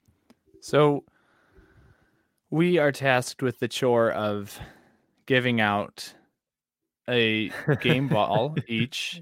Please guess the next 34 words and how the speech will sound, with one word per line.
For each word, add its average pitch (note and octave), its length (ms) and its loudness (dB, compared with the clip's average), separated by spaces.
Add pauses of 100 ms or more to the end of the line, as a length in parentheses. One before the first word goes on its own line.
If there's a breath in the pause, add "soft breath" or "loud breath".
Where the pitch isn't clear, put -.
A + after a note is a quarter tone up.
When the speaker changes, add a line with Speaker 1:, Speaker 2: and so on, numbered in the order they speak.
Speaker 1:
and A2 400 -2
naming A#2 380 0
a A2 60 -4
play A#2+ 300 -2
of G#2+ 100 -2
the A2 80 -8
game G2 340 -4
each. F#2+ 300 -8
And G#2 140 -2
remember, G#2+ 420 0
we G2+ 160 -2
have G2+ 180 -4
new G#2 160 -4
rules A2+ 360 -4
this F#2+ 220 -10
year. G2 140 -6
We G2 120 -6
can't - 300 -6 (140)
do A2+ 180 -4
the G2+ 80 -8
same A2+ 360 -4
player A2+ 340 0
or G2+ 140 -2
the G#2 80 -4
same G#2+ 340 -4
play. G2 460 -6 (760)
Uh, G2+ 240 0
I'll, A#2+ 280 4
I'll C3+ 160 2
kick D3+ 240 -2
us A2+ 180 -4
off G2+ 240 0
here, G2 180 -6
Kevin. F#2+ 520 -4